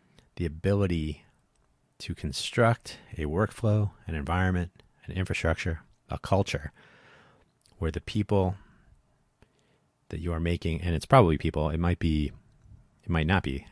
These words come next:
uh, we'll get to that in a second too. <clears throat> So if, if, but if you are making something for your users, the, the, mm, Google made popular the notion of beta, which they haven't done in a few years. But remember, Gmail was beta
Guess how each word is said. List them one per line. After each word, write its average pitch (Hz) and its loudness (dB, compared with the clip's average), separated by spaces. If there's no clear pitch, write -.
uh, 71 -4
we'll 76 -10
get 80 -4
to - -6
that 76 -4
in 71 -6
a - -8
second 71 -8
too. 90 -6
<clears throat> 151 0
So 92 -2
if, - -2
if, - 0
but 90 2
if 101 2
you 101 6
are 98 6
making 92 0
something 82 -4
for - -6
your 78 -2
users, 80 -2
the, 85 -2
the, 98 -4
mm, 98 -6
Google 101 8
made 87 2
popular 85 0
the 80 0
notion 82 0
of 73 -8
beta, 78 -2
which 76 -6
they 82 0
haven't 80 0
done 78 -2
in 73 -4
a 82 -10
few 82 -2
years. 71 -4
But - -10
remember, 90 0
Gmail 85 0
was 71 -6
beta 78 -4